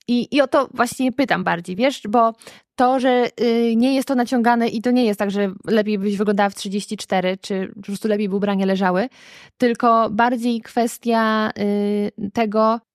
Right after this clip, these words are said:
że czy, mm, dopuszczasz do swojej świadomości taką opcję, że na przykład jeśli, y, przytyjesz, to poczujesz się lepiej, bo znowu, ten mały rozmiar w końcu nie dał ci szczęścia.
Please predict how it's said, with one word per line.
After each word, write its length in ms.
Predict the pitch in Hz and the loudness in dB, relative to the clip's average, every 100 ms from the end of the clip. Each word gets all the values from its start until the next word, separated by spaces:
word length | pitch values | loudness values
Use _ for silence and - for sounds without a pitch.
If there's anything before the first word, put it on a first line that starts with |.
| - | -6
że 420 | 220 240 247 233 - - | -2 2 2 2 -2 -10
czy, 260 | - 240 220 240 _ _ - | -6 -4 -4 -10 _ _ -6
mm, 280 | 220 220 214 | 0 2 2
dopuszczasz 460 | 226 254 247 247 | 2 0 0 0
do 120 | 226 233 | 0 -2
swojej 400 | - - 233 233 | -4 -2 0 0
świadomości 600 | - 220 220 226 226 - | -2 0 2 0 -2 -2
taką 300 | 226 220 208 | -2 0 0
opcję, 500 | - 214 - 226 233 | 0 -2 -2 0 0
że 240 | 220 226 214 | 2 2 2
na 140 | 214 | 0
przykład 380 | 214 220 208 208 - | -2 -2 -2 -2 -2
jeśli, 640 | 220 226 - 208 214 214 - - _ - - | -2 -2 -2 -6 -4 -6 -8 -20 _ -20 -8
y, 260 | 202 196 190 | -4 -2 -4
przytyjesz, 520 | - - 202 226 214 | -8 -8 -2 0 0
to 100 | - | -2
poczujesz 420 | 208 214 220 214 208 | -6 -2 0 0 0
się 160 | - | 0
lepiej, 260 | 220 208 202 | 2 2 2
bo 140 | 208 - | 0 0
znowu, 340 | 214 202 175 - _ _ | 0 0 -2 -8 _ _
ten 160 | - 214 | 0 2
mały 240 | 233 262 | 4 4
rozmiar 300 | 233 233 247 | 2 2 0
w 40 | - | 0
końcu 220 | 233 240 | -2 0
nie 100 | 226 | 0
dał 120 | 220 | -2
ci 120 | 233 | -4
szczęścia. 420 | - 190 175 - | -6 -6 -6 -12